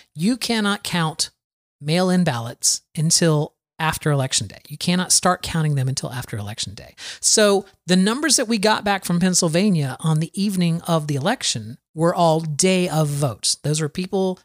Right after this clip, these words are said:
that voted on the, on Election Day, went down to the precincts and did their voting.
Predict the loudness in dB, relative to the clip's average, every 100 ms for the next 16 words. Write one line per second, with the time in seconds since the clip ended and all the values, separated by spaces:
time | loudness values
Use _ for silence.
0 | -10 -8 -2 2 2 2 -4 _ _ _
1 | _ _ _ 0 2 2 -2 -4 -2 0
2 | 0 0 0 0 0 -2 -4 -2 -4 -2
3 | -2 -2 -2 -4 -2 0 -2 -2 -4 -4
4 | -6 -6 -8 -8 -10 -14 -18